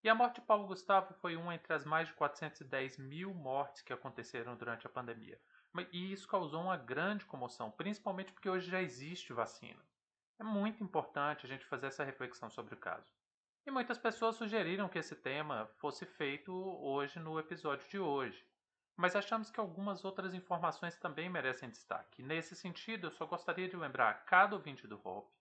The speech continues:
que uma das coisas mais importantes para esse projeto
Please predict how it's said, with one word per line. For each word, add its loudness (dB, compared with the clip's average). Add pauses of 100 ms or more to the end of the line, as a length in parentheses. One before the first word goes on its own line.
(160)
que 0
uma 0
das -2
coisas -4
mais 8
importantes -2
para -8
esse -6
projeto 2